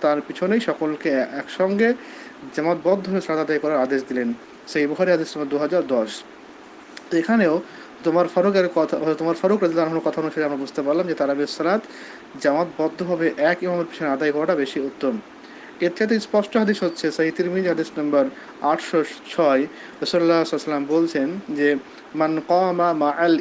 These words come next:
ইমামি", যে ব্যক্তি ইমামের সঙ্গে, "মান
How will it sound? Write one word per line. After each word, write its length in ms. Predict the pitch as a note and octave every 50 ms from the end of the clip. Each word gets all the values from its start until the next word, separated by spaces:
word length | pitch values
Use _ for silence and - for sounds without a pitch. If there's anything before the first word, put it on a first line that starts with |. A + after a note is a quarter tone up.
| -
ইমামি", 640 | - E3+ E3 D#3+ D3+ D#3+ F3+ F3+ E3 C3+ B2+ A#2 A2 - - - - - - - - - - - - - - - -
যে 120 | D3+ D3+
ব্যক্তি 540 | D3 E3+ E3+ E3+ - - - G#3+ G#3+ G#3+ - -
ইমামের 320 | E3+ E3+ F3 F#3 G3+ G#3
সঙ্গে, 420 | G3 - - D#3+ C#3+ C3+ A#2+ A#2+ A2+
"মান 280 | A#2+ C3 C#3+ C#3 C#3+